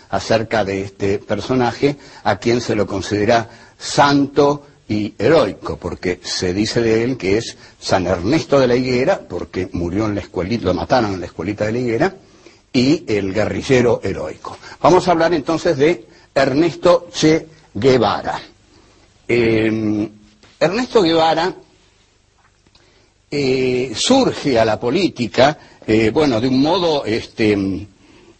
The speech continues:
eh, de un modo excepcional, porque en realidad surge como un joven aventurero que sale a recorrer América Latina. Es un joven aven-, aventurero que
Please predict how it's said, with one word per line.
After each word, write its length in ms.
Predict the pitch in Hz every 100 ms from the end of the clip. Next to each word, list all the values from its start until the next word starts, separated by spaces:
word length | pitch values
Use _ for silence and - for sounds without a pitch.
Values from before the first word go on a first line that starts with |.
| _ _ _ _ _ _
eh, 360 | 95 87 - 104
de 80 | 160
un 80 |
modo 160 | 180 208
excepcional, 800 | 165 151 131 - 160 208 196 143
porque 220 | 123 113
en 60 | 120
realidad 320 | 131 139 170
surge 400 | - 185 185 160
como 200 | 123 127
un 160 | 151 135
joven 460 | - 190 190 160
aventurero 680 | 127 120 120 135 165 170 151
que 100 | 107
sale 240 | 156 147
a 60 | 120
recorrer 440 | 113 107 117 147
América 360 | 113 131 113 110
Latina. 440 | 123 - 160 85 - - - - - _
Es 140 | -
un 120 | 120
joven 380 | 127 - 165 165
aven-, 300 | 131 113 110
aventurero 640 | 110 120 123 151 175 120 -
que 280 | - 123